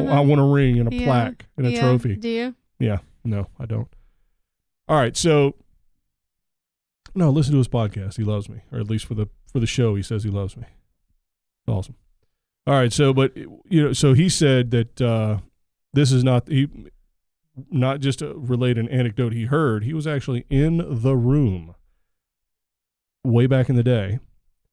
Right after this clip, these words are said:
Speaker 2: the first time college tennis went to no ad scoring.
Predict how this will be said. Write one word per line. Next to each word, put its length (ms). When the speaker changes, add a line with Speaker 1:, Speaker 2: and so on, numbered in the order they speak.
Speaker 2:
the 100
first 320
time 260
college 380
tennis 320
went 180
to 60
no 240
ad 160
scoring. 400